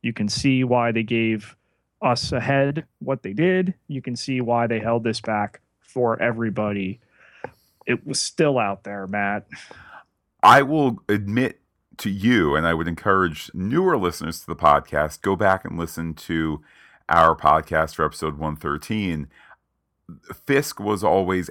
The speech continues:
Speaker 2: out there in the, in the world. He was
Speaker 1: Mm-hmm.
Speaker 2: always still in prison. The notion that you could get Vincent D'Onofrio for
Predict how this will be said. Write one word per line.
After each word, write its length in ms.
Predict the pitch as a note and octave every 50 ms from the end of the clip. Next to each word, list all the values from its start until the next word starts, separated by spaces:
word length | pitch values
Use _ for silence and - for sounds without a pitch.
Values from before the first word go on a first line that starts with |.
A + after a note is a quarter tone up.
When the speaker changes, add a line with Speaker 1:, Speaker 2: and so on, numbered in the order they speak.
| - -
Speaker 2:
out 300 | F#2 F#2+ F#2+ - - F2+
there 320 | F#2+ F2 E2 E2+ E2+ E2
in 380 | - - F2 F2+ E2+ F2 E2+ D#2
the, 280 | D#2+ E2+ E2 D#2 D2+ -
in 200 | - F#2 F#2 F2
the 100 | D#2 F2
world. 480 | E2 D#2 D#2+ E2+ D#2+ D2 B1 G#1 G#1+ -
He 140 | F3 E3+ E3
was 100 | - -
Speaker 1:
Mm-hmm. 60 | -
Speaker 2:
always 360 | F#3 G3+ G3 G#3+ G#3 F#3+ E2 -
still 300 | - - G#2+ G2 F2 E2+
in 140 | D2+ D2
prison. 540 | C#2+ - - A#2 A2 - - - G1+ G1+ - _ - - - - - - _ -
The 180 | G#2+ G#2 G#2+
notion 580 | F#2+ F#2+ F#2+ G2+ G#2+ A#2 A2+ - - G#2 G#2+ G2+
that 160 | G2+ - -
you 120 | F#2 F#2
could 220 | F2 - - F2 E2
get 260 | G#2 G2 F#2 F2+ -
Vincent 380 | - F2+ F#2+ F2+ - - F2 E2
D'Onofrio 920 | F2 F2 F2 E2+ E2+ E2+ E2+ - F2 E2 D#2+ D#2 D2 C#2+ C#2+ C#2+ D2 D2 _ _ _ _ _ _ _ _ _ _ _ _ _ _ _ -
for 460 | - - - - E2+ D#2+ D#2+ D#2+